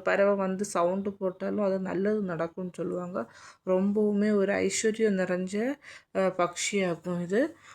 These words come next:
உம், இது வந்து அடிக்கடி இந்த வீட்டுல எல்லாம் வந்து சுத்திட்டே இருக்கும். அது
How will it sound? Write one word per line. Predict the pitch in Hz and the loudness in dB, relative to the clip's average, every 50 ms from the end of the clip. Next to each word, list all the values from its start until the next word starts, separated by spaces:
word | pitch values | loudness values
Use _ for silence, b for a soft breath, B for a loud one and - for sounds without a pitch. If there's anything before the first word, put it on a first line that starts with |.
| B B | B B
உம், | - 196 202 196 196 190 190 190 190 190 185 180 165 127 107 | -2 0 2 2 2 0 0 -2 -2 -4 -4 -6 -6 -6 -4
இது | 117 202 214 220 | -2 0 2 4
வந்து | 220 220 226 233 | 4 4 4 2
அடிக்கடி | 208 180 185 196 196 - - 226 202 208 | 2 2 0 -2 0 0 0 2 2 4
இந்த | 202 202 | 4 4
வீட்டுல | 196 196 202 202 - 202 | 4 4 2 2 4 4
எல்லாம் | 196 196 190 196 196 | 4 6 6 4 4
வந்து | 196 190 185 196 | 2 0 0 -2
சுத்திட்டே | 190 - 196 - _ - 196 190 196 190 185 | -4 -6 -10 -8 _ -2 0 2 2 2 2
இருக்கும். | 170 170 165 165 - 233 285 320 | 2 2 0 -2 -2 -6 -6 -4
அது | 294 214 196 202 | -4 -4 -6 -4